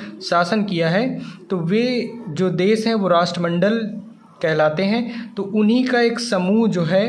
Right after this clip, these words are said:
वही क्या होता है, राष्ट्रमंडल होता है, ठीक। तो ये बात हो गई राष्ट्रमंडल। तो इसमें वही, अ, देश participate करते हैं जो ब्रिटिश साम्राज्य के उपनिवेश रहे थे, ठीक।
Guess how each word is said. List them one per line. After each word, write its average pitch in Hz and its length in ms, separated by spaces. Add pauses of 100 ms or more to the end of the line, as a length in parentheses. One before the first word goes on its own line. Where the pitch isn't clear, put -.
वही 175 340
क्या 196 160
होता 170 260
है, 196 100
राष्ट्रमंडल 165 800 (400)
होता 151 220
है, 139 240 (440)
ठीक। 247 200 (200)
तो 185 60
ये 190 200
बात 220 260
हो 214 100
गई 233 140
राष्ट्रमंडल। 196 720
तो 208 180
इसमें 208 280
वही, 196 380
अ, - 640
देश 196 480 (220)
participate 190 600
करते 175 240
हैं 185 180
जो 240 180 (400)
ब्रिटिश 175 360
साम्राज्य 170 460
के 247 220
उपनिवेश 175 520
रहे 139 240
थे, 139 260 (480)
ठीक। 220 220